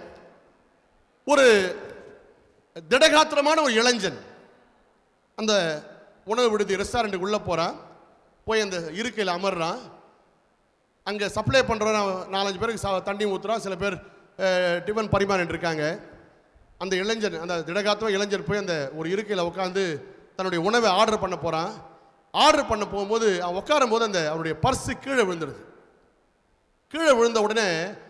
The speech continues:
அந்த சப்ளை பண்றவன் அந்த பர்ஸை எடுக்கிறான்,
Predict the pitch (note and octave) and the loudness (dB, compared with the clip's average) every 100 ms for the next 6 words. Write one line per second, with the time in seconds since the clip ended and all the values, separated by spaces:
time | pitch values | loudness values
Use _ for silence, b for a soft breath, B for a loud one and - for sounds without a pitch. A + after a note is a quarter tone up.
0 | - _ _ _ - G#3 G#3 F#3+ E3+ D#3 | -20 _ _ _ -8 -4 0 0 0 -4
1 | - - - - - C4 - D#4+ C#4+ A#3+ | -8 -18 -20 -20 -4 -2 4 6 6 4
2 | G#3+ G#3+ G3 D#3+ D3+ F#3+ G3 E3+ G#3+ A#3 | 2 2 2 0 -4 -6 -6 -2 0 0
3 | C#4 A3 F#3+ F3+ F#3+ | 0 0 0 0 0